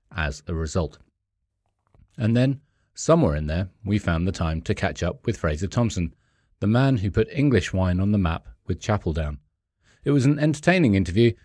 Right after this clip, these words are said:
and an inspiring example of what happens when a pioneer decides to build something of purpose.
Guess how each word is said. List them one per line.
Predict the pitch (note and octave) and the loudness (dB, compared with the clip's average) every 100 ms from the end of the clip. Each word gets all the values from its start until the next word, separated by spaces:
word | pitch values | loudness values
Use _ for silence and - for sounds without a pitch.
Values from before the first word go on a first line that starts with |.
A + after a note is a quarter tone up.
| _ _ | _ _
and | - G#2+ | -2 0
an | G#2 | 2
inspiring | A2+ A2 - A2+ B2+ C3+ | 0 -2 2 4 4 4
example | C#3 C3 F#2+ D2+ E2 D#2+ - | 0 0 0 0 -4 -6 -6
of | F2 | -2
what | F2+ F2+ | 0 0
happens | F#2+ F#2 F#2+ F2 | -2 -2 -4 -4
when | F2 | -4
a | E2 | -6
pioneer | - C3+ C3+ E2+ E2+ | -6 -4 0 0 0
decides | E2 D#2+ F2 F2 E2+ - | -4 -4 -2 -2 -2 -6
to | D2+ | -4
build | D#2 D2 - | -4 -4 -6
something | F#2+ F2 F#2 F#2+ - | -6 -4 -4 -6 -8
of | - D#2+ | -8 -6
purpose. | - D#2 - B1+ - | -2 -4 -2 -8 -10